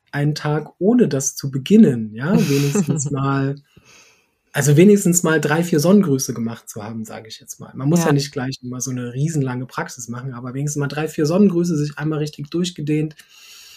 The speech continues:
Speaker 1: diese
Speaker 2: Weil der
Speaker 1: Zentren
Speaker 2: Sonnengruß,
Speaker 1: auch mal zu
Speaker 2: ja, genau.
Speaker 1: spüren.
Speaker 2: Ja,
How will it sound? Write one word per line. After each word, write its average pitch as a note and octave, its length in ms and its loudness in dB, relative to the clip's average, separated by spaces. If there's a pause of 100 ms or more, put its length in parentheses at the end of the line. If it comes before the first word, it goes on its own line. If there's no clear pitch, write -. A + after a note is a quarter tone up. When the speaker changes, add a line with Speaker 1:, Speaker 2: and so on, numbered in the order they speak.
(800)
Speaker 1:
diese D3 300 0
Speaker 2:
Weil E3+ 100 2
der E3+ 140 4
Speaker 1:
Zentren F3 340 4
Speaker 2:
Sonnengruß, F3+ 380 -2
Speaker 1:
auch D3+ 40 0
mal D3 80 2
zu F3 140 -4
Speaker 2:
ja, D#3+ 140 2
genau. D#3 240 0
Speaker 1:
spüren. C#3+ 360 2 (320)
Speaker 2:
Ja, D#3+ 220 -6